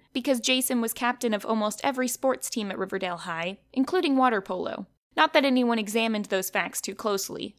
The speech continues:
or asked too many questions. See, the Blossoms had their tendrils wrapped around the entire town. No one wanted to make enemies of. So a couple weird sentences in there for start, and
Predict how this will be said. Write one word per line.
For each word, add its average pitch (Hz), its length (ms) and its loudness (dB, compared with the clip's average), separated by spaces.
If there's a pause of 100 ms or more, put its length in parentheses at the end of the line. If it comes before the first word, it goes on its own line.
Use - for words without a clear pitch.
or 220 140 0
asked 240 320 2
too 247 140 -2
many 202 180 -2
questions. - 640 -6 (440)
See, 233 540 -2
the 240 60 0
Blossoms 262 500 2
had 226 200 0
their 214 140 0
tendrils 196 500 0
wrapped 202 320 -2
around 202 240 -2
the 185 120 -6
entire 208 400 -4
town. 202 480 -2 (200)
No 208 180 4
one 202 200 0
wanted 180 220 -2
to 185 80 -8
make 185 200 -6
enemies 185 360 -4
of. - 380 -8 (1400)
So 311 140 8
a 302 40 2
couple 427 300 8
weird 269 300 6
sentences 240 680 4
in 220 200 2
there 190 220 4
for 214 200 0
start, 175 500 2
and 185 400 -4